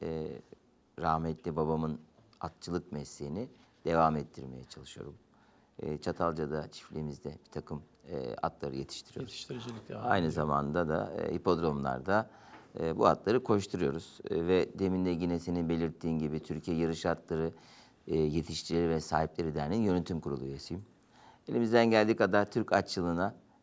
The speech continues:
Speaker 1: bir şeyler vermeye çalışıyoruz. Yine aynı şekilde,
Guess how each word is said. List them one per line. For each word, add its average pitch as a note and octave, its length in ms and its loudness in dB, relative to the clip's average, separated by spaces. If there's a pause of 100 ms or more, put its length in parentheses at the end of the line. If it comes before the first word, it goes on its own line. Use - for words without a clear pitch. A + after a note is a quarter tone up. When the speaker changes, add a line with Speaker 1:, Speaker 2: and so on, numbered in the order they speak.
(120)
Speaker 1:
bir - 60 -14
şeyler A2 320 8
vermeye D2 360 4
çalışıyoruz. - 640 -10 (640)
Yine G2+ 160 2
aynı G2+ 220 4
şekilde, G2 580 0